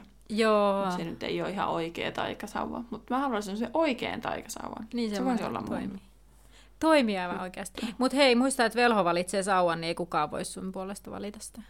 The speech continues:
Speaker 2: No, se on totta. Tai
Speaker 1: Paitsi
Speaker 2: sitten
Speaker 1: sä
Speaker 2: mä
Speaker 1: oot jästi.
Speaker 2: haluaisin semmosen, sen, semmosen, mm,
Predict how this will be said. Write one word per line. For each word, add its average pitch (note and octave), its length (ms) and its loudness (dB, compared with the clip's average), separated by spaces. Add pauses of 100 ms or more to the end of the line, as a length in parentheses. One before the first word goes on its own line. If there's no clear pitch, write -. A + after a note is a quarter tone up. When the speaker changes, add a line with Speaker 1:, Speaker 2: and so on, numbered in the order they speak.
(300)
Speaker 2:
No, G3+ 220 -4
se G3+ 160 -6
on - 120 -6
totta. A3 240 -4 (160)
Tai A3+ 200 6
Speaker 1:
Paitsi B3 200 8
Speaker 2:
sitten A#3 40 8
Speaker 1:
sä C4+ 60 12
Speaker 2:
mä C4+ 120 12
Speaker 1:
oot B3+ 100 6
jästi. B3 240 12
Speaker 2:
haluaisin G#3 280 2
semmosen, G3+ 600 -2 (540)
sen, F#3+ 580 -6 (180)
semmosen, F3+ 1000 -6 (280)
mm, F#3 720 -8